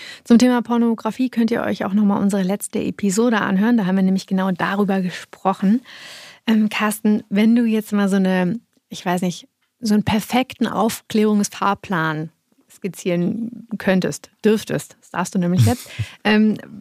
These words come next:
Speaker 1: wie sähe der aus? Also, ähm,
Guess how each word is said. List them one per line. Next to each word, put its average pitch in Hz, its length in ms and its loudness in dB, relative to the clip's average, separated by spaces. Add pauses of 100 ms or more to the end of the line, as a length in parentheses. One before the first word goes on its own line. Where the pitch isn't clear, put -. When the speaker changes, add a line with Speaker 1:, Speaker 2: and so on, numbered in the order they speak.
(200)
Speaker 1:
wie 220 200 2
sähe 214 200 2
der 185 260 0
aus? 170 340 -2
Also, 175 560 -2
ähm, 170 680 0